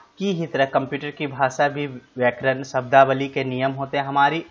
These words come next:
आम बोलचाल की भाषा का प्रयोग कंप्यूटर में नहीं किया जा सकता क्योंकि वह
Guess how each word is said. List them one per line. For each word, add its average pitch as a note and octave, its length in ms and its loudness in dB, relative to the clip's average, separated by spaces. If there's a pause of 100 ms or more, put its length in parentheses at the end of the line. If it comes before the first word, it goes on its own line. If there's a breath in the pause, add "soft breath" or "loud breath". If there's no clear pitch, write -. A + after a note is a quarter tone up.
आम D#3+ 380 4 (580 soft breath)
बोलचाल D3+ 400 6
की D#3 140 -4
भाषा C#3 320 -2
का C#3 120 0
प्रयोग C#3 280 -6
कंप्यूटर C#3 400 -2
में D3 120 -2
नहीं C#3+ 220 -4
किया B2 200 0
जा A2 100 -4
सकता A#2 340 -8
क्योंकि C#3 420 -4
वह C#3 220 4